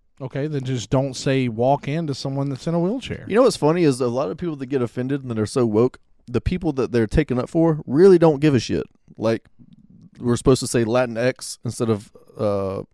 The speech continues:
Speaker 2: Mexican people or Latin people. Hispanics laugh at people that say Latinx.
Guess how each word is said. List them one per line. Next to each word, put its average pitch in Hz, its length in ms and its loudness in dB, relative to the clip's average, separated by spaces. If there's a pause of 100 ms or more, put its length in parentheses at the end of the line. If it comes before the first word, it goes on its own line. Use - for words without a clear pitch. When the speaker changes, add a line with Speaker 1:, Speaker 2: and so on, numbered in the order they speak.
Speaker 2:
Mexican 117 440 -4
people 120 280 -4
or 110 300 -2
Latin 120 300 -2
people. 143 320 -6 (1600)
Hispanics 190 720 -2 (760)
laugh 117 580 2 (420)
at 123 140 -2
people 107 340 -4
that 107 180 -8
say 110 200 -4
Latinx. 95 640 -10